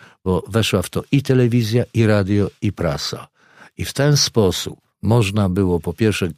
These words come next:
gromadzić pewne środki przy-, na przyszłość, pod wydatki, zrobić rzecz najistotniejszą,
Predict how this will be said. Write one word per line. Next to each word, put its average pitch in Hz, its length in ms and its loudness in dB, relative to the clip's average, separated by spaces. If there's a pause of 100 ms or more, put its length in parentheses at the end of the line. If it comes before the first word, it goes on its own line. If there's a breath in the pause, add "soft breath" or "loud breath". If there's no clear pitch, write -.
(400 soft breath)
gromadzić 107 560 2
pewne 98 380 0
środki 107 720 -4 (240)
przy-, - 200 -4
na 92 180 0
przyszłość, 92 640 -2
pod 90 200 -4
wydatki, 87 680 -2 (460 loud breath)
zrobić 117 920 0
rzecz 104 360 -2
najistotniejszą, 101 1160 -2